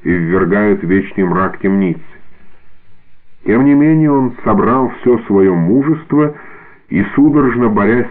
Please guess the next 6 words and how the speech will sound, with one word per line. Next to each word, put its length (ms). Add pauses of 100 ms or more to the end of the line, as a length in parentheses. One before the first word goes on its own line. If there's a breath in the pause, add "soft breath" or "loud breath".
со 80 (120)
страхом 440 (140)
смерти, 420
начал 520
заготовленную 1000
речь, 440